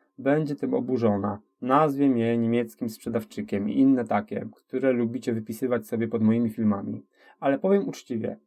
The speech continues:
że jak dla mnie krakowskie kopce są dziełem Awarów. Słowianie nie mają tradycji budowania tego typu grobowców. Awarowie natomiast panowali tutaj przynajmniej przez pięćdziesiąt lat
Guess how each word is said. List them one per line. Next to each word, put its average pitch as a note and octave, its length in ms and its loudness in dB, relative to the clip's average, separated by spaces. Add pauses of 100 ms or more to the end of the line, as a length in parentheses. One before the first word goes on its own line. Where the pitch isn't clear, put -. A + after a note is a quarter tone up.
(100)
że G#3 140 -2
jak E3+ 160 2
dla A2+ 180 4
mnie G#2+ 280 -2 (200)
krakowskie G#3+ 560 -2
kopce A#2 440 -4 (160)
są F3+ 260 2
dziełem A2+ 320 2
Awarów. G#2+ 520 -2 (500)
Słowianie D3 640 2 (340)
nie E3+ 160 -4
mają F3+ 320 0
tradycji C3 500 -2
budowania A#2+ 500 2
tego A2+ 300 -4
typu A2 260 -10
grobowców. A2 600 0 (600)
Awarowie E3+ 480 4
natomiast C#3+ 580 0 (200)
panowali C#3 480 2
tutaj C3 260 -2
przynajmniej C#3+ 560 0
przez - 200 -10
pięćdziesiąt C3 520 -2
lat A#2 300 4